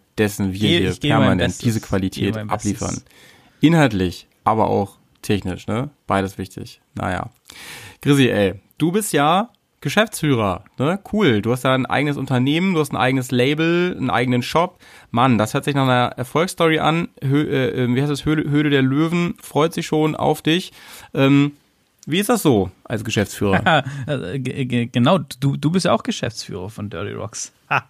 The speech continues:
Speaker 1: Ja, ja, und das ist, also, große Ehre. Große
Speaker 2: Ja,
Speaker 1: Ehre
Speaker 2: ja.
Speaker 1: auf jeden Fall an der Stelle.
Speaker 2: Ja, ey.
Speaker 1: Und wir haben uns überlegt, dass wir heute mal, wenn wir beiden hier, wenn die gesamte Geschäftsleitung von Dirty Rocks hier sitzt, ja, dass wir euch mal erzählen, was das eigentlich ist. Ständig kommt diese olle Werbung und nervt rum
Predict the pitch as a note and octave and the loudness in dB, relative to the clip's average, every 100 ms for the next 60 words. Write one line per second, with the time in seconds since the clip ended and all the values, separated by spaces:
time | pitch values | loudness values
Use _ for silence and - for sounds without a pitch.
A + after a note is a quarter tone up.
0 | B2+ B2 G#2 B2+ A#2 A2+ G#2+ A#2+ B2 - | -6 0 4 6 6 4 0 -4 -8 -10
1 | - A2+ G#2 - C3+ G#3+ - D#3+ G#2+ - | -8 -6 -4 0 4 4 2 0 0 -4
2 | - - A2+ C3 B2+ - C#3 B2 - - | -12 -8 -2 0 -2 -4 -2 -2 -6 -10
3 | - - G2+ - _ _ G2 - - G#2 | -10 -12 -14 -16 _ _ -10 -8 -8 -10
4 | A#2 D3 A#3 C#4+ D#3+ B2+ B2 - - - | -6 -2 0 0 -2 -4 -6 -12 -20 -6
5 | - A#2+ - - A#2+ D3 C#3+ C#3 B2 A#2 | -2 -2 -4 -8 0 2 4 2 2 2
6 | G#2+ A#2+ B2 - G#2 A#2+ F3+ A2+ F#2+ F2 | 2 0 -2 -4 -2 0 0 0 0 2
7 | B2 F#3 D#3+ C#3+ B2 C3+ G#2+ G#2 A2+ B2 | 2 2 0 2 2 0 -2 0 2 2
8 | B2 F3+ A3 E3 D3+ E3 E3 A2 G2 F#2+ | 4 2 2 -2 0 -2 -2 0 -2 -2
9 | F2 E2+ C3+ B2 A#2+ A#2 F#2+ F2+ - F#2+ | -8 -6 -2 2 2 2 0 -2 -4 -2
10 | F2 - F#2+ G2 G#2 - - - G#2+ A#2 | -4 -2 0 0 0 -10 -20 -4 -2 2
11 | A#2+ - A#2+ C3 G2 F#2 - A2 A2 G#2 | 2 4 2 2 0 -2 0 2 4 2
12 | F#2 A#2+ - G#2+ - G2+ F#2 - G2+ - | 2 0 -4 -8 -4 -4 -4 -8 -8 -4
13 | - A#2 B2+ B2+ - A2+ A2+ A2+ G2 G#2+ | 2 2 2 -4 -4 -2 0 0 2 2
14 | A#2 G#2+ A2+ G2+ G2+ - - A2 A2 | 2 0 -2 0 0 -2 0 2 2